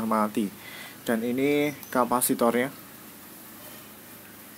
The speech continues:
bergerak tapi sedikit sekali, itu dipastikan juga sudah mati. Nah, dalam video ini akan saya ganti dinamonya ini dengan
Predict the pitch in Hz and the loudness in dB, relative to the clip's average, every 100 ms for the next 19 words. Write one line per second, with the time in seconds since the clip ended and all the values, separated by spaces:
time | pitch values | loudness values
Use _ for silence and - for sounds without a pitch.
0 | - - - - - - - - - - | -18 -18 -18 -18 -16 -16 -16 -18 -18 -18
1 | - - - - - - - - 120 127 | -18 -18 -18 -18 -18 -18 -6 0 4 8
2 | 123 110 127 143 135 - - 127 101 123 | 8 8 6 6 4 4 2 2 2 4
3 | 113 113 127 131 143 - 107 113 - 131 | 4 4 2 0 0 2 2 0 0 -2
4 | 127 110 117 113 113 113 110 - - - | 0 2 4 4 4 4 4 0 -6 -4
5 | - 110 104 104 131 98 - - - - | 2 6 6 6 6 6 2 -2 -2 0
6 | - 120 104 - - - - - - 123 | 4 4 4 0 -18 -20 -20 -20 -4 2
7 | 117 117 127 123 117 117 135 139 135 131 | 2 2 0 4 6 6 2 0 0 0
8 | 131 127 120 117 117 123 101 104 120 117 | 0 0 2 2 2 4 4 6 4 6
9 | 123 107 104 104 107 107 101 104 107 123 | 4 6 6 6 4 4 2 2 0 0
10 | 139 - 107 | -2 -2 0